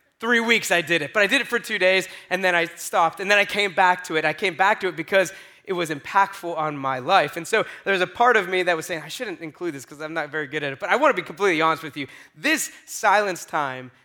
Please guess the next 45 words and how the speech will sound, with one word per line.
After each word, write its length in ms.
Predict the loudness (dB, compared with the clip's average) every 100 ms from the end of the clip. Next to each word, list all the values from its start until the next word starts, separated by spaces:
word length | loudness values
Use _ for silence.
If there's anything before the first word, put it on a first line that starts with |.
| _
is 180 | -14 -12
important. 720 | -14 -16 -10 -10 -10 -20 -20 _ _ _ _ _ _ _ _ _ _ -20
The 40 |
first 320 | -4 -2 0
time 240 | 2 2 2
I 80 | -2
did 180 | -4
it, 120 | -6 -4
I, 80 |
I 420 | -8 -8 -6 -4 -6
just 240 | -10 -10
said, 100 | -4
"Okay, 260 | -4 -2 0
I 100 | 0
don't 160 | 2
know 160 | 0 0
how 240 | 2 2
to 80 | 2
do 160 | -4 -6
this. 100 | -6
I'm 140 | -10
just 140 | -10
gonna 160 | -10 -10
be 120 | -10
quiet, 460 | -12 -4 0 0 -2
and 80 | -4
God, 240 | -2 -2
you 100 | -6
do 180 | -14 -12
whatever 320 | -6 -4 -4
you 140 | -8
want." 260 | -6 -4 -4 -8 -20 -6
And 120 | -2 0
immediately 720 | 0 2 2 2 2 2 6
I 100 | 4
was 220 | 4 -2
filled 260 | -2 0
with 160 | -2 -4
this 200 | -6 -6
joy 680 | -10 -2 2 4 4 2 -4
of 160 | -8 -4
being 220 | -2 -2
in 120 | -4
the 80 | -8
presence 680 | -6 0 0 -2 -12 -16